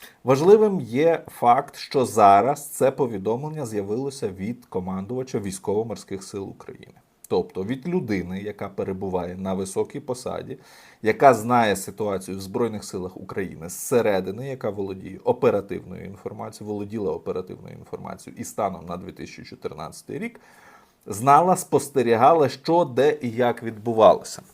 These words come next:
А, вже дуже сильно це не сподобалось Турчинову. Турчинов написав цілу таку величезну статтю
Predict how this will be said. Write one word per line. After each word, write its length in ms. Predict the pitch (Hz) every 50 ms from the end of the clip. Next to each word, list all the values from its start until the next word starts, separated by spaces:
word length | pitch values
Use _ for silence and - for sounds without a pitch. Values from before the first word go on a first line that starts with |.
| _ - - - - - - _ _
А, 460 | 120 110 107 104 98 92 95 95 90
вже 960 | 92 98 104 117 135 170 185 190 180 170 165 156 147 143 131 123 120 107 92 90
дуже 540 | 110 110 135 135 123 113 120 117 110 107 98 -
сильно 420 | - - - 135 120 117 107 101
це 160 | 95 - 110
не 120 | 101 104 101
сподобалось 720 | - - - 107 101 107 101 92 95 95 92 - - -
Турчинову. 800 | - - 120 117 - - - - 220 220 202 190 185 165 160 151
Турчинов 520 | 151 - 104 - - - 113 101 101 98
написав 460 | 98 95 92 95 98 - - 95 92 92
цілу 380 | - - - 104 98 95 92
таку 200 | 92 104 - -
величезну 720 | 101 92 98 98 101 98 98 123 120 107 92 98 107 101
статтю 640 | - - - 123 104 - - _ - 165 180 147 -